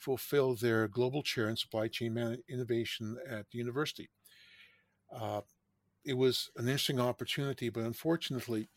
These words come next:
I had pulls from two directions: University of Newcastle and Michigan State, and basically there were some opportunities at Michigan State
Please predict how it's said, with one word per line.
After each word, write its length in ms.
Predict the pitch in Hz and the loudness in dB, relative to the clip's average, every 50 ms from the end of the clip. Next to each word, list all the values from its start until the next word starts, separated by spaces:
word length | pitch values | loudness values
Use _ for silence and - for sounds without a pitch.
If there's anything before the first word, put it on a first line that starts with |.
| _ _ _ _ _ _ _ _ _ _ _ - | _ _ _ _ _ _ _ _ _ _ _ -6
I 80 | 120 | -2
had 240 | 104 120 110 - - | -2 -2 -2 -2 -4
pulls 380 | - - 156 151 139 135 127 - | -2 0 2 2 2 2 -2 -4
from 260 | - - 120 113 - | -8 -8 -8 -8 -8
two 160 | - - 143 | -6 -6 -4
directions: 680 | 123 120 120 120 113 113 - - - 196 190 - - - _ - - - - _ _ _ _ _ _ _ _ _ _ _ _ _ _ - | 0 2 2 2 2 0 -2 -4 -4 -4 -4 -8 -8 -12 _ -20 -20 -20 -20 _ _ _ _ _ _ _ _ _ _ _ _ _ _ -6
University 440 | - 151 135 131 143 127 - - 131 | -2 0 2 2 2 2 2 0 0
of 60 | 151 | 0
Newcastle 720 | 165 156 - - 147 143 127 - - 139 127 123 117 - _ _ _ - | 0 0 2 2 2 2 4 2 2 0 0 -2 -4 -8 _ _ _ -6
and 180 | 127 113 107 123 | -4 -2 -2 0
Michigan 240 | 123 - - 131 | 0 0 0 0
State, 360 | 117 - - 131 120 113 110 - - - - - - - | 0 0 4 4 4 2 2 -2 -10 -14 -14 -14 -16 -12
and 360 | - 117 110 107 110 110 110 - - _ _ _ _ _ _ _ _ _ _ _ _ _ _ _ - 127 - _ - 127 123 120 | -8 -6 -6 -6 -6 -8 -10 -12 -16 _ _ _ _ _ _ _ _ _ _ _ _ _ _ _ -20 -20 -20 _ -20 -14 -6 -4
basically 580 | 143 139 139 135 - - 135 - - 127 123 | -2 -2 -2 0 -2 -2 -2 -2 0 0 0
there 160 | 110 120 120 | 2 0 0
were 280 | 117 113 113 113 107 - _ - - - - - - | 0 2 0 0 -2 -4 _ -20 -20 -20 -20 -16 -12
some 260 | - - 139 117 - | -6 -4 -4 -4 -2
opportunities 1120 | - 139 139 139 - 131 - - - 139 131 123 - - 131 117 113 113 - - - - _ _ _ _ _ _ _ _ _ _ _ - | 0 0 0 2 0 -2 -4 -4 -4 -2 -2 -4 -4 -2 -2 -2 -2 -2 -2 -2 -4 -4 _ _ _ _ _ _ _ _ _ _ _ -10
at 140 | - 113 - | -8 -6 -4
Michigan 360 | 127 127 120 - - 131 117 | -4 -2 -2 -2 -2 -4 -4
State 380 | 104 - - - 120 113 110 | -4 -2 0 0 0 0 -2